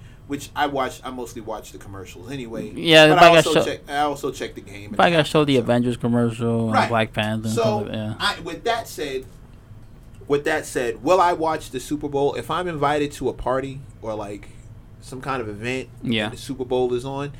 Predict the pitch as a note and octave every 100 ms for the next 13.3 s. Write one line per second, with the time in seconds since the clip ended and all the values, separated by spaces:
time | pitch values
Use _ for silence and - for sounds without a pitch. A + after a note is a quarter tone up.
0 | - - - G#4 A4+ G4+ C#4+ C#4 C4+ C4
1 | B3+ A#3 - B3+ A3 F#3 F#3 F3+ F3 D3+
2 | B2+ D3+ D3 F#2 - - - - - -
3 | C3+ E3 D#3 D3 C#3+ F#3 G#3 G3 F#3+ F#3
4 | F#3+ G3 G3+ - - - - - - -
5 | - - - C3+ B2 A#2+ D3+ C#3+ C#3 C3+
6 | - C#3+ C#3 B2 C3 C3 B2 A2+ A#2 F#2+
7 | D#2+ - - - - - - - A#2 B2
8 | B2+ - - C#3+ A#2+ A2 - - C3 C#3+
9 | F3 D#3 D3 B2+ - - F#3 - A#2+ F2+
10 | - - - - - - - - - -
11 | A2+ A2+ A2+ C#3 C3+ D#3 D3 C3 C3 B2+
12 | B2 A#2+ A#2 A2+ B2 B2 A2 B2+ B2 G#2+
13 | A2 - -